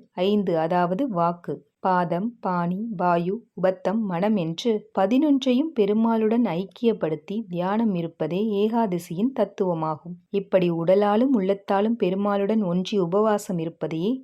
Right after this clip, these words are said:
ஏகாதசி புண்ணிய தினம் வலியுறுத்துகிறது. இது தவிர, இரண்டு அசுரர்களை முன்னிட்டு தோன்றியது இந்த வைகுண்ட ஏகாதசி விரதம் என்று கூறுவார்கள்.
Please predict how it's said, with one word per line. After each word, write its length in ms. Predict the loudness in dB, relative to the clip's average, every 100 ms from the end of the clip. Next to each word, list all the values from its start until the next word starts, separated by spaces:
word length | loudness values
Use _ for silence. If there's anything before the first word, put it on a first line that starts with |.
| 2
ஏகாதசி 720 | 4 4 2 0 0 -2 -4 -4
புண்ணிய 360 | -2 0 2 0
தினம் 300 | 0 0 0
வலியுறுத்துகிறது. 760 | 0 -2 -4 -6 -6 -6 -8 -10 -6
இது 280 | -2 0 2
தவிர, 500 | 2 2 0 0 -4 -2
இரண்டு 340 | 2 4 4
அசுரர்களை 640 | 4 2 0 -2 0 0 0
முன்னிட்டு 460 | -2 -2 -2 -2
தோன்றியது 580 | 0 -2 -2 -2 -2 0
இந்த 320 | 0 2 0
வைகுண்ட 460 | 2 0 2 2 2
ஏகாதசி 600 | -2 -2 -2 -4 -8 -6
விரதம் 300 | -4 -4 -4
என்று 280 | -6 -8 -6
கூறுவார்கள். 580 | -2 -2 0 -2 -2 -6